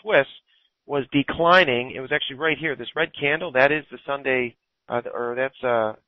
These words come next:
yeah, that's, that's the candle, uh, that, uh, w-, that's where price was when we started the session on Sunday. Okay. Now,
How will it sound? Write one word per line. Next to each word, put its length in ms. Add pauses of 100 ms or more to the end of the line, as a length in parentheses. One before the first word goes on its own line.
yeah, 120
that's, 180 (180)
that's 200
the 80
candle, 500 (420)
uh, 300
that, 220 (640)
uh, 180
w-, 240
that's 220
where 60
price 280
was 300
when 120
we 160 (120)
started 200
the 140
session 260
on 220
Sunday. 380 (420)
Okay. 320 (800)
Now, 220